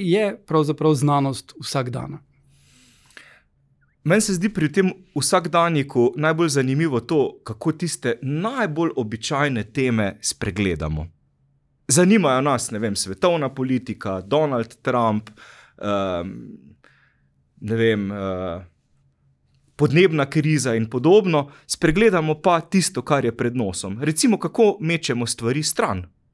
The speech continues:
Speaker 2: To je ena od tem, ki sem jih proučeval v projektu z naslovom Nevidno življenje odpadkov. Meni se zdi izjemno zanimivo, kdaj neka stvar postane smet. Recimo,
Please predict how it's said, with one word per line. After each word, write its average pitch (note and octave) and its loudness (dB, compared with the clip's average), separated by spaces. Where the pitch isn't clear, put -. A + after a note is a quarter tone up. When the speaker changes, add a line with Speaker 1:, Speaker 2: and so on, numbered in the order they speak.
Speaker 2:
To F3 6
je C3+ 4
ena C3+ 2
od A#2+ -4
tem, B2+ 0
ki A2+ -8
sem G#2+ -8
jih G#2 -10
proučeval A2 0
v G#2 -2
projektu B2+ -2
z C3 0
naslovom A#2+ 0
Nevidno A#2 0
življenje G#2 -2
odpadkov. F2+ -8
Meni B3+ 0
se A#3 0
zdi A#3+ 2
izjemno A3 4
zanimivo, E3+ 4
kdaj F#3 2
neka F#3+ -2
stvar D#3+ 0
postane C#3 -2
smet. - -4
Recimo, G#3+ 0